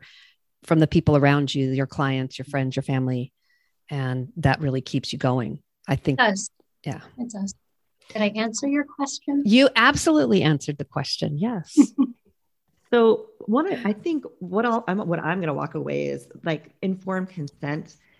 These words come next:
Speaker 3: you know, it is a value. I've <laughs> never really considered that before, you know? And so that's what I'm gonna take away from this, is how important it is for people to have the information they need in order to make decisions for themselves.
Speaker 1: Yeah, that's so true.
Speaker 2: Hmm.
Speaker 1: Yeah.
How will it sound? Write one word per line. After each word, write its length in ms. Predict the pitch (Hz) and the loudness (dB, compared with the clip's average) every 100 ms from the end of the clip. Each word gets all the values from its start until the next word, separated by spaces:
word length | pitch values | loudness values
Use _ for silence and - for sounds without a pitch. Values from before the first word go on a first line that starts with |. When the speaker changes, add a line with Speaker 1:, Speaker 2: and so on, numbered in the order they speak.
| _ _ - | _ _ -10
Speaker 3:
you 120 | 165 | -4
know, 280 | 151 156 151 | -2 -2 -4
it 200 | - 175 - | -8 -12 -4
is 200 | 180 220 | -2 0
a 80 | 180 | -2
value. 760 | 147 139 143 143 139 131 127 - | 0 -2 -2 -4 -6 -8 -8 -8
I've 160 | 170 | -6
<laughs> 0 | |
never 360 | 185 196 - 208 | -4 -4 -2 -2
really 220 | 190 185 | -2 -6
considered 480 | 165 180 - 196 202 | -8 -10 -8 -8 -8
that 200 | - - | -10 -12
before, 600 | 160 - 143 135 120 - _ | -16 -14 -12 -12 -14 -18 _
you 120 | 156 | -10
know? 200 | 143 147 | -8 -8
And 120 | 151 | -10
so 380 | - 147 147 143 - - | -10 -10 -8 -10 -16 -10
that's 220 | - 190 190 | -4 -4 -2
what 100 | 165 | -4
I'm 100 | 165 | -4
gonna 120 | 139 | -6
take 220 | 143 131 | -8 -8
away 180 | 135 - | -8 -8
from 180 | 135 139 | -10 -10
this, 260 | - - | -10 -12
is 280 | 143 135 135 - - _ | -10 -10 -12 -20 -20 _
how 120 | 185 | -2
important 460 | 175 160 170 165 151 | -2 -4 -6 -6 -4
it 20 | |
is 140 | 147 - | -4 -6
for 120 | 151 | -12
people 260 | 160 160 165 | -10 -10 -10
to 80 | |
have 200 | 160 151 | -10 -10
the 100 | 135 | -8
information 640 | 147 135 143 143 139 170 147 | -8 -8 -6 -6 -4 -2 0
they 120 | 151 | 0
need 300 | 143 139 135 | -2 -4 -6
in 100 | 143 | -4
order 140 | 135 131 | -4 -4
to 80 | 135 | -6
make 140 | 135 | -6
decisions 380 | 151 - 131 135 | -6 -8 -8 -8
for 140 | - - | -8 -8
themselves. 600 | 135 127 113 - - - _ _ _ | -8 -6 -6 -6 -14 -20 _ _ _
Speaker 1:
Yeah, 280 | 156 196 190 | 0 0 0
that's 220 | 147 - | -2 -4
so 140 | 160 | -4
true. 400 | 143 - 170 143 - _ - - - - - | -4 -2 -2 -2 -8 _ -20 -20 -18 -2 6
Speaker 2:
Hmm. 40 | |
Speaker 1:
Yeah. 200 | 240 247 | 8 6